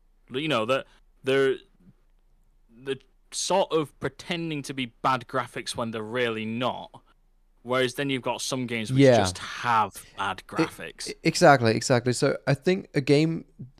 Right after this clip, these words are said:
Speaker 2: I, I would say about a game that it looks bad, if it's supposed to look, like, exceptionally great and doesn't. Or it doesn't unless you spend, like, thirty K on your P C.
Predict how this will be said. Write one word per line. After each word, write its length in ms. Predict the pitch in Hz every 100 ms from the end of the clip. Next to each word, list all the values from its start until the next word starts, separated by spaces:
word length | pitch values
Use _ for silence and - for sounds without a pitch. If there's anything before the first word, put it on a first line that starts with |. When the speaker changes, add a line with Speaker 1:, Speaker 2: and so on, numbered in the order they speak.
| _
Speaker 2:
I, 120 | 131 -
I 40 | 165
would 240 | 208 202 - -
say 300 | - 151 147
about 200 | 127 120
a 60 |
game 180 | 117 113
that 120 | 110
it 40 | 107
looks 300 | 110 117 -
bad, 500 | 107 101 98 92 - _ - - _
if 160 | - -
it's 140 | 123
supposed 680 | - 120 - - 147 160 -
to 100 | 131
look, 300 | 120 127 -
like, 360 | 110 107 - _ _ _ _ _ _ -
exceptionally 840 | 123 - - 143 - - 117 110
great 680 | 98 - 107 101 104 160 - _ _ _ _ _ _ -
and 200 | 123 107
doesn't. 480 | 123 110 98 85 - _ _ _ _ _ _ _ _ -
Or 180 | 127
it 140 | 120 -
doesn't 320 | 139 123 127
unless 520 | 120 113 110 110 -
you 80 | 113
spend, 380 | - - 110 104
like, 400 | 98 98 - -
thirty 280 | 113 107 104
K 260 | 110 101
on 120 | 95
your 140 | 95 90
P 180 | - 98
C. 380 | - 101 82